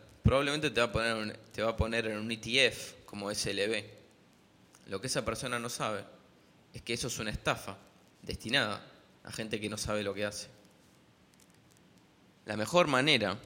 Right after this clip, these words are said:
de comprar plata física y guardarla fuera del sistema bancario es a través de Kinesis. Voy a poner un link en la descripción del episodio para que vean qué es Kinesis.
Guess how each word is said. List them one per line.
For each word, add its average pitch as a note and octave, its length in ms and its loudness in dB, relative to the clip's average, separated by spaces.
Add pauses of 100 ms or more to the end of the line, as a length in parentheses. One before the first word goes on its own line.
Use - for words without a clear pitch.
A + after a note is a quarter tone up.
(140)
de - 120 -10
comprar A2+ 360 2
plata G#2+ 260 4
física G#2 460 -4 (360)
y A2+ 80 -8
guardarla G#2+ 400 2
fuera A2+ 240 -2
del G2+ 80 -4
sistema A2 320 -6
bancario G2+ 500 0 (520)
es A2 140 -4
a A2+ 80 -6
través G2+ 240 2
de G2+ 120 -2
Kinesis. - 560 -8 (1080)
Voy A#2+ 160 4
a B2 60 4
poner A#2+ 300 8
un A#2+ 140 2
link D3 320 4 (180)
en A2 120 -4
la G#2 60 0
descripción G2+ 440 -2
del A2+ 140 -2
episodio A2 560 0 (300)
para G#2 200 0
que G2+ 120 -2
vean A2 360 2
qué A#2 240 2
es A2 80 -2
Kinesis. - 580 -6